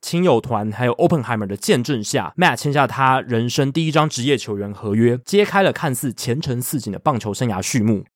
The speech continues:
那一刻不只对 Matt 和他亲友是非常兴奋的时刻，对 Oppenheimer 来说也是如此。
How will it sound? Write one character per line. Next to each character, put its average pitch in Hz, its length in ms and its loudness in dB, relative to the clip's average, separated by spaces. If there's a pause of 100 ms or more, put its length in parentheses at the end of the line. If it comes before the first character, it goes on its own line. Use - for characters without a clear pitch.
(260)
那 277 60 6
一 254 80 6
刻 233 180 6
不 240 140 2
只 143 180 0
对 175 280 6
Matt 165 280 4
和 147 240 -2
他 135 240 2
亲 160 240 -2
友 151 160 0
是 - 140 -8
非 165 220 -2
常 123 180 -6
兴 135 220 -2
奋 135 120 0
的 104 60 0
时 - 220 -6
刻， 104 240 -2
对 127 180 2
Oppenheimer 123 600 2
来 98 260 -4
说 117 260 0
也 117 160 2
是 143 160 0
如 110 160 0
此。 - 280 -10